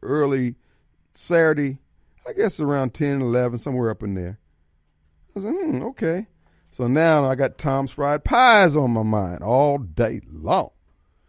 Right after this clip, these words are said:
So I decided to mosey on down forty-nine and stopped at Tom's Fried Pies. And, folks, I've been advising you,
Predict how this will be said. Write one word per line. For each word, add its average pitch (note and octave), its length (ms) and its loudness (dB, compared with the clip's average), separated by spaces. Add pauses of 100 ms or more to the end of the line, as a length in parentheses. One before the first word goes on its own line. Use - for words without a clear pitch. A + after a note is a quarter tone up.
(260)
So - 160 -2
I D#3+ 100 4
decided C#3 400 -2
to - 60 -6
mosey C3 420 2
on A#2 140 0
down A#2+ 340 -2
forty-nine A#2+ 720 -4
and F#2+ 120 -10
stopped - 380 -8
at - 180 -14
Tom's C#3 360 -6
Fried B2+ 420 -6
Pies. C3+ 420 -6
And, B2 140 -6
folks, F#3 220 -4
I've C3 320 0
been D3+ 180 2
advising C#3 540 2
you, A2+ 60 -2